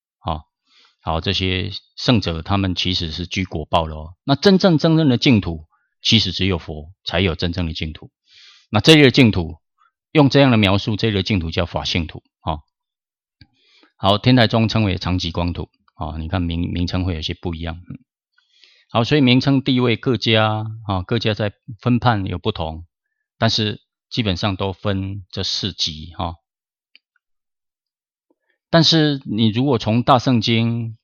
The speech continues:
看到的佛净土，也没有这样明显的判别哦，哈。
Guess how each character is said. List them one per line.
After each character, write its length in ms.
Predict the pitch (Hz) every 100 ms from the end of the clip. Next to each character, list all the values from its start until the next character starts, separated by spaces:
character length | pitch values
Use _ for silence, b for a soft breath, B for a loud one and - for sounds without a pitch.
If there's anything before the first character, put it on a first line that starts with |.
| -
看 240 | 127 110
到 180 | 113 98
的 120 | 90
佛 200 | - 87
净 180 | 101 98
土， 260 | 85 78 - _ _
也 160 | 104 95
没 240 | 90 98
有 140 | 123 92
这 120 | 110
样 120 | 104
明 260 | 92 87 101
显 180 | 82 80
的 80 |
判 240 | 78 95 87
别 280 | 82 76 76
哦， 100 | 76
哈。 260 | 87 82